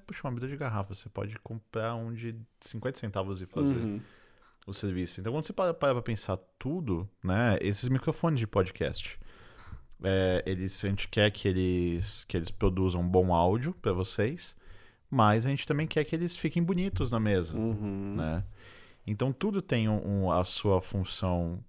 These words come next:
Speaker 1: real, né, a do mundo real, ou realmente aquilo que o, que aquele produto ou serviço executa, mas tem uma, uma parte subliminar. E quando você tá indo fazer um marketing da coisa, o seu discurso de vendas,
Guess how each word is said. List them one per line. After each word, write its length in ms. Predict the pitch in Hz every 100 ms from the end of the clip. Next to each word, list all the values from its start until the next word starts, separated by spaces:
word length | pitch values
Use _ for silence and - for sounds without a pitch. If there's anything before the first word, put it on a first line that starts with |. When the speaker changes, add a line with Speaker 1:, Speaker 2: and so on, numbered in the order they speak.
| - - -
Speaker 1:
real, 600 | 98 98 85 82 147 - - - _ _ -
né, 220 | 85 85
a 200 | 92 78
do 160 | 87 95
mundo 300 | 98 110 98
real, 360 | 92 87 120
ou 160 | 117 90
realmente 380 | 90 90 95 -
aquilo 200 | 98 92
que 160 | -
o, 160 | 90 104 - - -
que 80 | -
aquele 180 | 95 95
produto 380 | 98 95 104 101
ou 60 |
serviço 420 | 98 92 87 87 92
executa, 840 | 90 95 - 107 107 - 175 240 - - - - - -
mas 360 | 127 131 -
tem 320 | - 160 190 156
uma, 720 | - 110 104 98 95 92 82 80
uma 200 | 95 90
parte 260 | 101 95 -
subliminar. 640 | 98 98 113 104 80 78 - _ _ _ _ -
E 60 |
quando 220 | 104 139
você 180 | 190 190
tá 100 | 175
indo 140 | 131 107
fazer 220 | 104 101
um 60 | 98
marketing 640 | 92 95 131 131 - 92
da 100 | 85
coisa, 300 | - 92 87
o 20 |
seu 160 | - 98
discurso 560 | 87 - 120 139 -
de 100 | 98 90
vendas, 600 | 92 135 135 92 -